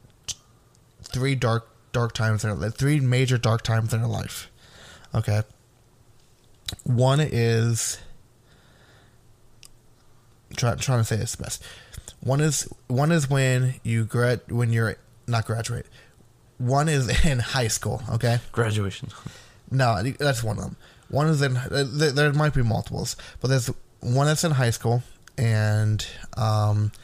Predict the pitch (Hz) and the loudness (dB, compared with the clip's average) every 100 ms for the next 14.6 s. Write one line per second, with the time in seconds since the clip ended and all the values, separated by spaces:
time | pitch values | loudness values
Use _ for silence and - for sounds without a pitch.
0 | - - - - 123 127 - 123 117 123 | -20 -20 -16 -4 0 2 2 0 2 2
1 | 117 110 110 98 98 113 - - - _ | 2 0 0 0 0 -2 -6 -20 -20 _
2 | _ _ _ _ _ _ - 120 - 117 | _ _ _ _ _ _ 0 0 2 2
3 | 113 110 107 - - - _ - 117 - | 2 2 -2 -6 -16 -20 _ -4 -2 0
4 | 113 113 113 113 - - - - - - | 0 2 2 0 -4 -8 -16 -20 -20 -20
5 | - - 113 127 139 139 135 123 117 123 | -20 -6 0 2 2 2 2 0 0 2
6 | 131 117 135 151 120 117 117 127 127 101 | 2 2 2 2 2 2 2 0 0 2
7 | 117 113 - 131 147 - - _ _ - | 0 0 0 0 -2 -6 -20 _ _ -16
8 | - 113 110 110 127 117 - 110 110 120 | -4 -2 0 -2 -2 -2 -2 -2 0 0
9 | 120 - 110 143 151 - - - - - | 0 0 2 2 -2 -8 -14 -20 -20 -20
10 | - - 117 113 - 127 127 - - 117 | -20 -6 -2 0 0 0 0 -4 -4 -2
11 | 123 123 117 110 110 107 113 113 110 107 | 0 2 2 0 2 2 2 2 2 2
12 | 120 - - 113 110 - - _ - 110 | 0 -2 -6 -4 -4 -6 -20 _ -2 2
13 | 110 120 135 - 107 - 110 110 113 113 | 2 0 0 0 0 0 0 2 2 2
14 | 113 - - 101 - - | -2 -6 -8 -10 -8 -12